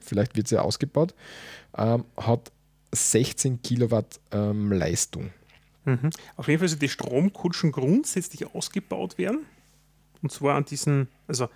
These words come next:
Speaker 2: es sollen mehr fahren und, ähm, aufladen kann man die Dinger. Es ist keine Konkurrenz als Taxi gedacht, ja, an den Ladestellen. Und bis zwanzig zwanzig sollen in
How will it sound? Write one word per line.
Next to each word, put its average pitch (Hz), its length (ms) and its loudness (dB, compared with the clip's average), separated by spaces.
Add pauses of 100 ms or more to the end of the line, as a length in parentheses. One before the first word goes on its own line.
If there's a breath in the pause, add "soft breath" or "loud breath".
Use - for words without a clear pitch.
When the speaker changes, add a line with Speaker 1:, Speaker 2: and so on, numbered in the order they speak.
(120 soft breath)
Speaker 2:
es 127 80 -8
sollen 123 240 4
mehr 123 260 2
fahren 160 400 0 (320 loud breath)
und, - 400 -2
ähm, 127 420 0
aufladen 165 640 -2
kann 165 200 -2
man 165 100 2
die 165 80 -2
Dinger. 190 420 4
Es 160 200 -6
ist - 280 -4
keine - 220 -14
Konkurrenz 147 560 -2
als - 140 -2
Taxi - 340 -8
gedacht, 180 500 -6
ja, 160 160 2 (440 loud breath)
an 135 640 4
den 127 80 0
Ladestellen. 110 920 0
Und 104 220 -4
bis - 180 -2
zwanzig - 420 -2
zwanzig - 640 -6
sollen 135 480 0
in 120 360 2